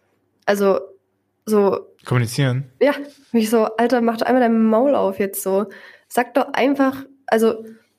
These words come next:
Speaker 1: das finde ich so komisch, weil manchmal, finde ich, wirkt auch gerade meine Generation immer so, so woke und als hätten wir das alle voll auf dem Schirm. Ähm, aber in der Realität denke ich mir ganz oft so,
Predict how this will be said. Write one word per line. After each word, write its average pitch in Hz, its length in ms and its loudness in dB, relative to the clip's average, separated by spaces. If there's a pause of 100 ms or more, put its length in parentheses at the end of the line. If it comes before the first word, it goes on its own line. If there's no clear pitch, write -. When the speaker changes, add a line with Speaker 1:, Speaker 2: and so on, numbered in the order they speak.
(480)
Speaker 1:
das 233 100 -4
finde 320 200 2
ich 269 60 -6
so 254 120 -2
komisch, 311 360 0
weil 226 400 -4
manchmal, 240 400 0
finde 240 180 0
ich, 233 120 -8
wirkt 254 220 -2
auch 214 160 -6
gerade 226 200 -2
meine 226 280 2
Generation 226 500 0
immer 208 140 -2
so, 196 400 0 (580)
so 202 260 0
woke 226 340 2
und 214 100 2
als 208 160 0
hätten 226 180 -2
wir 190 80 -2
das 208 140 -2
alle 214 200 0
voll 208 220 -4
auf - 160 -4
dem 190 100 -6
Schirm. 277 560 0 (640)
Ähm, 208 380 0
aber 196 420 -2
in 214 80 2
der 214 100 2
Realität 202 440 0
denke 208 160 -2
ich - 80 -6
mir 190 80 -2
ganz 196 180 0
oft - 180 -6
so, 196 360 0